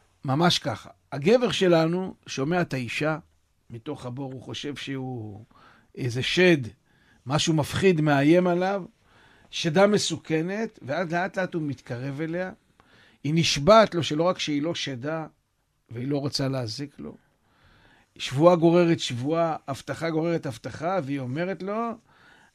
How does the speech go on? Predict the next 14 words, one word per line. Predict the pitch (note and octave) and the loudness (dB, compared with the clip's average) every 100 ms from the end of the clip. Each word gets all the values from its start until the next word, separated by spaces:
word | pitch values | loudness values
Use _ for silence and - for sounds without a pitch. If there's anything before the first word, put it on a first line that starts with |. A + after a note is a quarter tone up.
| _ - | _ -6
"אה, | C#3 C3 D3 - | -4 -4 -8 -10
אה, | C3+ C3 C#3 - | -8 -8 -10 -10
אה, | C3 - | -10 -6
אני, | C#3 G3 C4+ C#4 - | -2 0 2 0 -4
אני | D3 E3 A3 D#4+ E4 - _ _ _ _ _ _ _ _ _ _ D3+ | -4 -2 0 0 -4 -6 _ _ _ _ _ _ _ _ _ _ -10
אתחתן | C#3+ D3+ - C3+ G#2 | -8 -8 -6 -6 -6
לידך." | G#2 - - F#2+ - _ _ _ _ - | -14 -18 -20 -20 -20 _ _ _ _ -4
יש | D#3 C#3+ | -2 -2
שבועת | D3+ G3 G3+ | 0 0 0
אירוסין, | G3+ F3+ - A#3 A#3 E3+ A2 _ _ _ _ _ _ | -2 -2 -2 2 2 2 -2 _ _ _ _ _ _
יש | F3 D#3+ | -4 -2
ברית | D#3+ F#3 C#4+ | 0 2 2
שנכרתת | C4 A3 F#3+ D3+ D3+ C3+ | 2 0 0 -2 -4 -6
ביניהם. | A#2 A#2+ A2+ G2+ | -8 -10 -10 -14